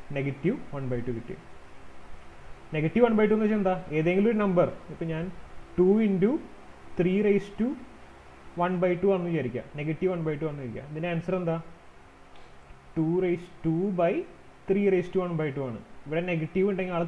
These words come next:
താഴത്തേക്ക് പോകും, അത് മനസ്സിലാക്കണം. ഇപ്പം ഞാൻ a raised to negative one എന്ന് വെച്ചാൽ എന്താ? one by a ആണ്. അതായത് three raised to negative one എന്ന് വെച്ചാൽ എന്താ? one by three ആണ്. ഇത് മനസ്സിലാക്കി വെക്കുക. മേലെ നെഗറ്റീവ് ഉണ്ടെങ്കിൽ ആൾ താഴത്തേക്ക് പോകും, അതാണ്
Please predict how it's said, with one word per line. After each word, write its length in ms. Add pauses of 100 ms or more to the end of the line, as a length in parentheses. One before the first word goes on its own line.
താഴത്തേക്ക് 400
പോകും, 160 (440)
അത് 160
മനസ്സിലാക്കണം. 480 (720)
ഇപ്പം 160
ഞാൻ 100 (160)
a 60 (140)
raised 300
to 60 (140)
negative 480
one 100 (160)
എന്ന് 140
വെച്ചാൽ 220
എന്താ? 160 (320)
one 200
by 80 (200)
a 20 (140)
ആണ്. 120 (960)
അതായത് 300 (260)
three 280
raised 280
to 60 (140)
negative 380
one 80
എന്ന് 100
വെച്ചാൽ 180
എന്താ? 140 (300)
one 200
by 80 (160)
three 160 (100)
ആണ്. 120 (240)
ഇത് 140
മനസ്സിലാക്കി 400
വെക്കുക. 220 (640)
മേലെ 300
നെഗറ്റീവ് 400
ഉണ്ടെങ്കിൽ 240
ആൾ 140
താഴത്തേക്ക് 420
പോകും, 160 (600)
അതാണ് 240